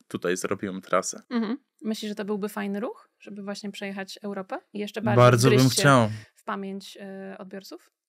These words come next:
Speaker 1: Bardzo bym chciał. No
Speaker 2: Mówisz o
Speaker 1: tylko
Speaker 2: takim wykorzystywaniu fali, tak? Popularności właśnie po Eurowizji, że, mm, była ta rozpoznawalność zagraniczna i chciałby się wykorzystać w tamtym
Speaker 1: E,
Speaker 2: momencie.
Speaker 1: mógłbym, mógłbym wtedy wykorzystać,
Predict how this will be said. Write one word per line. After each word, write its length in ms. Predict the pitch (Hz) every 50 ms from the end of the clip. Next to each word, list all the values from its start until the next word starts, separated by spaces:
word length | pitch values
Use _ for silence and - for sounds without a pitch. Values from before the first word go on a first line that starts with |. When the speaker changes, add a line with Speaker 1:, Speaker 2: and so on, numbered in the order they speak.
| _ _ _ - - 131
Speaker 1:
Bardzo 380 | 127 123 127 135 131 131 135
bym 160 | 139 139 135
chciał. 380 | 120 - - 120 104 98 98 98 - _ _ _ _ _ -
No 60 | 107
Speaker 2:
Mówisz 180 | - 110 240 220
o 40 |
Speaker 1:
tylko 140 | 254 233 240
Speaker 2:
takim 180 | 240 - 254 233
wykorzystywaniu 640 | 240 233 247 233 247 240 - 262 233 240 240 247 247
fali, 320 | - 294 226 190 180 185
tak? 220 | - 196 247 -
Popularności 760 | - 240 - 233 226 226 226 233 233 226 214 - - 196 190 190
właśnie 320 | 202 208 208 - 208 202
po 220 | - 214 208 202
Eurowizji, 680 | - 208 208 208 208 190 202 196 185 185 196 208 220 214
że, 140 | - 208 202
mm, 760 | 196 196 196 196 196 196 190 190 208 208 208 196 196 190 190
była 240 | 220 208 202 202
ta 140 | 196 - 202
rozpoznawalność 720 | 202 202 - - 214 202 208 202 196 202 196 196 202 208 196
zagraniczna 500 | 208 208 202 208 208 226 240 - 320 311
i 40 | 285
chciałby 320 | - - 233 220 220 233
się 260 | - - 226 226 226 226
wykorzystać 520 | 233 226 - 240 240 226 - - 180 - -
w 40 | -
tamtym 260 | 185 180 185 - 185
Speaker 1:
E, 20 |
Speaker 2:
momencie. 280 | 190 - - 139 139 139
Speaker 1:
mógłbym, 360 | 147 143 123 120 113 117 113
mógłbym 320 | 117 117 110 107 110 107 101
wtedy 560 | - - 113 104 107 110 110 107 107 107 104
wykorzystać, 880 | 107 110 - 117 107 107 110 110 - - - 131 139 131 - - -